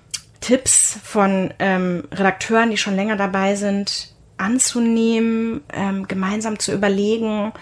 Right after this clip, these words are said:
wie man Texte besser machen kann und nicht mit so einer Grundeinstellung in so ein Redigaturgespräch zu gehen, in der man sagt,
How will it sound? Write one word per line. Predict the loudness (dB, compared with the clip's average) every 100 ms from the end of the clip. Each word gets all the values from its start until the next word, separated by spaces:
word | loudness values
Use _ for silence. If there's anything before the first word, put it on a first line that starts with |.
| -18 -20 -4
wie | 0
man | 0 -2
Texte | -6 -6 -2
besser | -2 0 -2
machen | -2 -4 -8
kann | -4 -2 -2
und | -2 -2 2
nicht | 6 6 4 -8 -16 -18 -20 -20 -8
mit | -8 -2
so |
einer | -2
Grundeinstellung | -4 -4 4 6 4 2 0 0 0 0 0
in | 0
so | -2
ein | -2
Redigaturgespräch | -2 -2 -4 -4 -2 -2 -4 -6 -6
zu | -8 -8
gehen, | -4 -2 -2 -6 -14 -20 _ -8
in | -4
der | -2
man | 0
sagt, | -2 -4